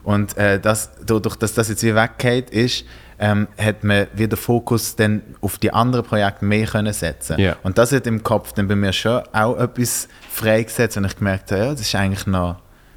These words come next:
Speaker 1: noch, noch, noch gut, weil ich
Speaker 2: Mhm.
Speaker 1: kann mich n-,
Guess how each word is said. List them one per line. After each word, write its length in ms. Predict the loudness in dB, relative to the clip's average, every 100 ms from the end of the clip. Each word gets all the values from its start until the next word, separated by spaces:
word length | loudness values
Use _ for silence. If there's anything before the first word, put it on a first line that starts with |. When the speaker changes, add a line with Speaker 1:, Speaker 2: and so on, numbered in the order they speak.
| -20 -20 -20 -20 -20 -20 -20 -2
Speaker 1:
noch, 260 | 0 0 -2 -8 -2
noch, 560 | 0 2 0 -2 -2
noch 180 | -2 -2
gut, 460 | 0 0 0 -6 -2
weil 220 | -2 0
ich 140 | -2 0
Speaker 2:
Mhm. 40 |
Speaker 1:
kann 120 | 0
mich 120 | -2 -6 -8
n-, 200 | -6 -6